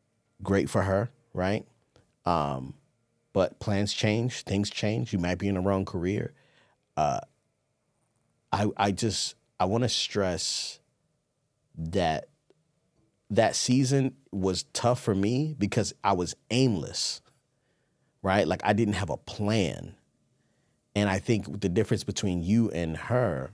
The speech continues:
I mean, you and me, is that you have a plan and you're working your plan. You know what I'm saying? And it was your idea. And so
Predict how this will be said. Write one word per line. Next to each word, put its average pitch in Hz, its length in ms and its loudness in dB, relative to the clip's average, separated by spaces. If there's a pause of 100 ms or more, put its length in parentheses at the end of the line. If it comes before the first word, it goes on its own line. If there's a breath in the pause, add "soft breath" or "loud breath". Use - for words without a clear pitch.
(140)
I - 20 2
mean, 104 120 4
you 113 100 6
and 87 160 0
me, 101 340 0 (240 soft breath)
is 92 80 -4
that 76 180 -2
you 120 120 6
have 101 160 4
a 73 40 -4
plan 80 540 -6 (180)
and 92 120 -2
you're 92 100 2
working 90 460 -2
your 71 100 -2
plan. 87 400 -6 (400)
You 90 140 0
know 90 100 2
what 85 80 -2
I'm 82 80 -2
saying? 87 340 -2
And 92 120 0
it 82 40 -2
was 82 200 -4
your 92 180 0
idea. 78 540 -4 (560 soft breath)
And 98 180 0
so 95 540 2